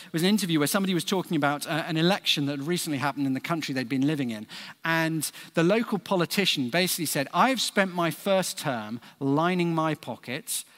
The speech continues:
and appointing my family members to key jobs that paid really well. In my second term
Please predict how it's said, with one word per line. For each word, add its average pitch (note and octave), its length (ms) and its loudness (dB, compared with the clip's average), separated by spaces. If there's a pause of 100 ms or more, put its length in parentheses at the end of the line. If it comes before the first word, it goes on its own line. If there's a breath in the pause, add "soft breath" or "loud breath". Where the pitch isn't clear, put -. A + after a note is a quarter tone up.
(200 loud breath)
and E3+ 120 -2
appointing F3 480 -2
my F#3 220 2
family D#3+ 400 2
members A2+ 560 -2
to C#3 120 -6
key F3+ 340 -4
jobs A#2+ 420 -6
that - 160 -12
paid C3 300 -4
really B2 380 -2
well. A#2 360 -6 (1400 soft breath)
In G#3 140 2
my G3+ 140 2
second G#3+ 600 2
term A#2 460 -6